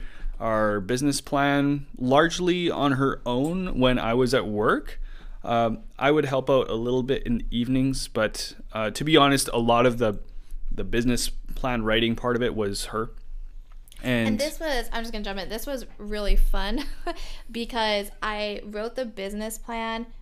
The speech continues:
Speaker 2: like, right after we had a newborn. So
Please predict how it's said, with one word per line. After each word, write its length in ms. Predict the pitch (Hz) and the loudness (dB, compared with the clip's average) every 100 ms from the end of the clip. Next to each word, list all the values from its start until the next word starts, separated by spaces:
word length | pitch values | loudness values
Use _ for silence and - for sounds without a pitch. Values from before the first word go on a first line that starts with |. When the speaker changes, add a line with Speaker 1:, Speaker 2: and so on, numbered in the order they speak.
| - - | -18 -12
Speaker 2:
like, 180 | 190 196 214 | -10 -10 -6
right 320 | 208 196 190 - | -4 -4 -4 -6
after 540 | 190 190 202 190 190 - | -6 -6 -8 -6 -8 -8
we 160 | 196 | -8
had 320 | 190 185 180 | -8 -8 -8
a 100 | - | -8
newborn. 520 | 196 190 190 226 - 220 - - | -10 -10 -10 -10 -12 -14 -18 -18
So 680 | - - 220 202 190 190 | -10 -4 -2 0 -2 -4